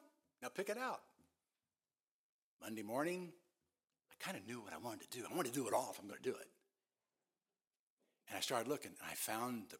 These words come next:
perfect itinerary. I'd never heard of, uh, America Israel tours. It looked good. And then I looked over there, and I saw that they were all sold out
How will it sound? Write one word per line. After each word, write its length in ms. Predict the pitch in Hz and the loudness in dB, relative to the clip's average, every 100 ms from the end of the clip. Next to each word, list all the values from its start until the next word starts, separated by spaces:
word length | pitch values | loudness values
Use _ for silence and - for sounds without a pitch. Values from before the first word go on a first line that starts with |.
| _ | _
perfect 440 | - - 139 - - | -14 -10 -10 -10 -14
itinerary. 480 | - - - - - _ _ _ _ _ _ _ _ - | -10 -10 -10 -14 -20 _ _ _ _ _ _ _ _ -2
I'd 140 | 156 | 2
never 220 | 208 135 | 2 2
heard 580 | 104 - 123 123 127 117 - - - - - | -2 0 4 6 6 2 -12 -20 -20 -16 -4
of, 340 | 104 98 90 | 0 0 -2
uh, 200 | 92 80 - _ _ | -6 -6 -12 _ _
America 540 | 82 80 110 123 117 113 120 | -10 2 4 4 2 -2 0
Israel 340 | 120 107 104 | -2 -2 -4
tours. 560 | - 113 117 143 151 - | -2 2 4 2 0 -6
It 1300 | - _ _ _ _ _ _ _ _ _ _ - - | -10 _ _ _ _ _ _ _ _ _ _ -20 -20
looked 120 | - | -10
good. 300 | 170 202 92 _ _ _ _ _ _ _ _ _ _ _ - - - | -6 -6 -10 _ _ _ _ _ _ _ _ _ _ _ -8 -8 -14
And 100 | - | -6
then 100 | 101 | -4
I 100 | 98 | 0
looked 260 | 120 - | 0 2
over 300 | 117 117 117 104 | 2 4 2 0
there, 260 | 123 131 147 | -2 0 0
and 100 | 107 | -4
I 80 | 104 | -6
saw 400 | - 120 117 110 | -2 0 0 -2
that 200 | 98 - _ _ - | -6 -12 _ _ -12
they 100 | 104 | -4
were 80 | |
all 140 | 113 127 | 0 4
sold 320 | - 139 131 | 6 4 -2
out 280 | 175 185 | -8 -10